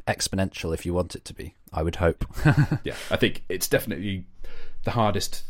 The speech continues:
Speaker 2: you're at the hardest part at the moment where you've got to make the time to do it in the first place, and then also you don't have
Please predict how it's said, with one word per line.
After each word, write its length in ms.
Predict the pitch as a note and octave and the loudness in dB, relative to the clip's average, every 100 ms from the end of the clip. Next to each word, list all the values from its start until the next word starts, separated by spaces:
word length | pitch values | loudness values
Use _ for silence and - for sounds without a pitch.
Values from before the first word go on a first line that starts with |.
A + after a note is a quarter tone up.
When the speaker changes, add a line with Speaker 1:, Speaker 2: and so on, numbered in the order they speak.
| - | -2
Speaker 2:
you're 200 | G2 F2+ | 0 0
at 80 | |
the 80 | D2 | 0
hardest 280 | F#2+ F2 F2+ | 0 0 -2
part 200 | - E2+ | -2 -2
at 40 | - | -2
the 40 | |
moment 260 | E2+ E2 - | -4 -4 -6
where 100 | E2 | -4
you've 240 | F#2+ F2+ | -4 -4
got 180 | - - | -4 -6
to 80 | - | -4
make 280 | F#2 G#2 - | -2 -2 -2
the 60 | |
time 420 | - - A#2 A2 A2+ - - - | -2 0 0 0 -4 -8 -12 -10
to 100 | - | -6
do 180 | F#2 G#2+ | 0 2
it 200 | B2 - - | 2 -2 -4
in 80 | A2+ | -2
the 80 | G#2+ | 2
first 220 | B2 A#2+ | 2 2
place, 220 | A#2 C3 | 2 0
and 200 | - G2 | 0 0
then 100 | G2 | 0
also 220 | G#2 A2+ | 0 -2
you 120 | E2+ G2 | -4 -2
don't 220 | A2 G2+ | -2 -2
have 360 | A2+ A#2 - | -2 -2 -2